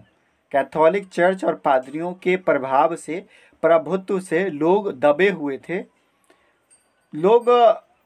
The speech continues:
दैवीय शक्ति को ही समझते थे, परलौकिक शक्ति को ही समझते थे और उसके लिए ही उपाय करते थे, उसी के माध्यम से चलते थे।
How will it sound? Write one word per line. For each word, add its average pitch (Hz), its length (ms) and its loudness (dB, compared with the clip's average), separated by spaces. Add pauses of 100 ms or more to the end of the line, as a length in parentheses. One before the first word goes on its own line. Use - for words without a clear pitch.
(460)
दैवीय 185 440 2
शक्ति 208 460 -6
को 214 220 0
ही 214 160 -6
समझते 165 540 0
थे, 185 340 -12 (340)
परलौकिक 175 520 2
शक्ति 185 400 -8
को 196 140 -4
ही 196 80 -2
समझते 160 520 -2
थे 190 200 -8 (480)
और 175 540 2 (140)
उसके 190 520 -2
लिए 226 160 -2
ही 226 180 -2
उपाय 180 440 2
करते 165 420 -2
थे, 190 140 -6
उसी 185 360 -6
के 190 140 -2
माध्यम 151 500 -2
से 190 180 -10
चलते 113 420 -6
थे। 98 220 -20